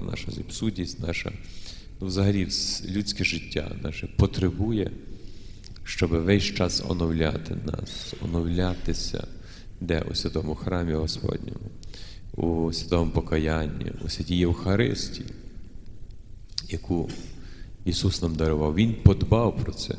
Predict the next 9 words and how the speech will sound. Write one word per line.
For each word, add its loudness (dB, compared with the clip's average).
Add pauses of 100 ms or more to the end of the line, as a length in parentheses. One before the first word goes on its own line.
(140)
про 4
ту 12
віднову, 4 (760)
щоб 4
ми 6
мали 6
весь 4
час 4
можливість 2